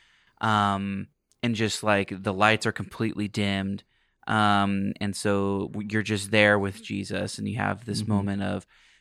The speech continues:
Speaker 1: where you just get to be surrounded by beauty and
Speaker 2: Yeah.
Speaker 1: like, this place where, you know, it, it's probably the easiest to be receptive and the easiest to be open because, because your heart is just being moved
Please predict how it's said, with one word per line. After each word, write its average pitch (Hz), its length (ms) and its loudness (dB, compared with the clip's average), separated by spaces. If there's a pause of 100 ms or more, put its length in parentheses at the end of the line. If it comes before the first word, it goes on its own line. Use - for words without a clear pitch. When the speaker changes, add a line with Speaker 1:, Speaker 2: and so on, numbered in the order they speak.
(200)
Speaker 1:
where 117 120 2
you 113 60 2
just 110 140 -2
get - 120 -2
to 113 100 -6
be 107 440 2 (480)
surrounded 117 600 4
by 107 160 6
beauty 98 520 -6 (420)
and 101 400 0
Speaker 2:
Yeah. 98 60 -8
Speaker 1:
like, 101 300 -6
this - 160 -14
place 107 400 -4
where, 101 360 -2 (1080)
you 117 100 -4
know, 107 440 2 (120)
it, 117 240 0
it's 107 120 -4
probably 113 260 0
the 107 180 -4
easiest 131 500 0
to 120 60 -10
be 120 140 -2
receptive 104 560 -6
and 101 100 -6
the - 120 -6
easiest 113 480 -2
to 113 80 -8
be 110 140 -2
open 104 400 -2
because, 98 560 -6 (100)
because 104 420 -4
your 101 100 -2
heart 101 240 2
is 98 100 -4
just - 180 -8
being 101 300 -4
moved 101 400 -2